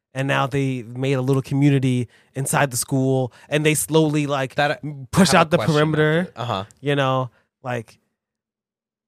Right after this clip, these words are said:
Speaker 1: well, ask your question now. I'm curious.
Speaker 2: Oh, when in the height of, like, The Walking Dead and when every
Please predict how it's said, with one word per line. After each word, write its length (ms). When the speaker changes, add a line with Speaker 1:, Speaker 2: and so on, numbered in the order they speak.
Speaker 1:
well, 100
ask 100
your 60
question 320
now. 80
I'm 80
curious. 500
Speaker 2:
Oh, 160
when 200
in 240
the 80
height 500
of, 240
like, 300
The 100
Walking 400
Dead 300
and 180
when 180
every 580